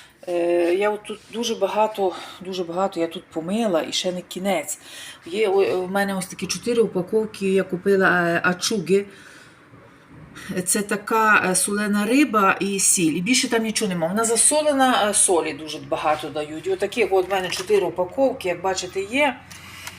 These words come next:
І це я її тільки помила під протічною водою. Я її отак мила, мила, мила, мила, мила. І ще не кінець, бо тут ще є хребти.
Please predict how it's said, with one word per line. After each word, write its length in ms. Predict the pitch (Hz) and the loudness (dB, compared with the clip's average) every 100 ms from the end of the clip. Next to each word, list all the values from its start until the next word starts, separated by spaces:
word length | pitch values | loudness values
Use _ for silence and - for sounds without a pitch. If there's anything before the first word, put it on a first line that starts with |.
| - - | -18 -16
І 160 | 196 240 | -8 -6
це 240 | 247 233 | 0 2
я 100 | 226 | 2
її 200 | 226 226 - | 2 -2 -4
тільки 380 | 262 262 254 254 | 0 0 0 -6
помила 540 | 247 208 208 226 240 | -6 -4 -2 2 2
під 280 | 226 214 - | 0 -8 -6
протічною 640 | 202 196 185 208 214 208 | -4 -2 -4 0 2 2
водою. 520 | 196 180 185 160 156 | 0 4 6 6 4
Я 160 | 160 196 | 2 4
її 120 | 208 | 6
отак 340 | 196 180 190 175 | 4 4 0 0
мила, 400 | 214 214 208 202 | -2 2 4 4
мила, 380 | 202 208 202 | 4 2 2
мила, 380 | 196 202 202 190 | 2 2 2 2
мила, 300 | 185 196 190 | 2 0 0
мила. 340 | 196 311 226 - | 2 4 2 2
І 40 | |
ще 200 | 185 - | -4 -2
не 80 | 214 | -2
кінець, 540 | 196 190 214 269 190 151 | -2 -2 2 4 2 -2
бо 120 | 170 | -10
тут 200 | 226 220 | -4 0
ще 140 | 214 | 0
є 120 | 214 | 0
хребти. 560 | 208 180 180 - 226 170 | -2 -6 -6 -4 -2 -2